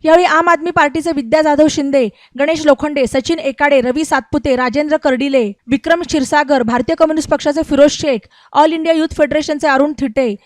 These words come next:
संभाजी ब्रिगेडचे दिगंबर भोसले आदी उपस्थित होते. छत्रपती संभाजी महाराज हे नव्या पिढीचे आदर्श आहेत. त्यांचे कार्यकर्तृत्व नव्या पिढीसमोर सतत राहावे, यासाठी पक्ष संघटनांच्या वतीने आयुर्वेदिक वनस्पतींचे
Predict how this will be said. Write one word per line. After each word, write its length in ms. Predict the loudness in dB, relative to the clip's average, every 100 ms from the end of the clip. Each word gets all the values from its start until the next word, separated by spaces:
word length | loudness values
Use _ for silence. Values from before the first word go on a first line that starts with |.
| _ _
संभाजी 360 | -2 0 0 0
ब्रिगेडचे 460 | -2 -2 -2 -2
दिगंबर 380 | -6 -2 -2 0
भोसले 360 | 2 2 2 -2
आदी 200 | 0 2
उपस्थित 400 | 2 0 -2 -2
होते. 380 | -2 -2 -4 -6 -12 _ _ _ -2
छत्रपती 360 | -2 2 0 0
संभाजी 380 | 0 2 2 2
महाराज 280 | 2 2 0
हे 60 |
नव्या 200 | 0 0
पिढीचे 320 | 0 -2 0
आदर्श 360 | 0 4 2 4
आहेत. 300 | 2 2 -2 -4 _ _ -2
त्यांचे 220 | 0 0
कार्यकर्तृत्व 680 | 0 4 4 4 0 2 2
नव्या 220 | 2 0
पिढीसमोर 420 | 2 0 2 2
सतत 300 | 0 -2 0
राहावे, 340 | 0 2 2 0
यासाठी 480 | -6 _ -4 -2
पक्ष 260 | 0 -2 -2
संघटनांच्या 600 | -4 -2 -4 -4 -2 0
वतीने 300 | 0 -2 -4
आयुर्वेदिक 400 | 0 0 0 -4
वनस्पतींचे 680 | -4 -2 -2 -2 -4 -2 -2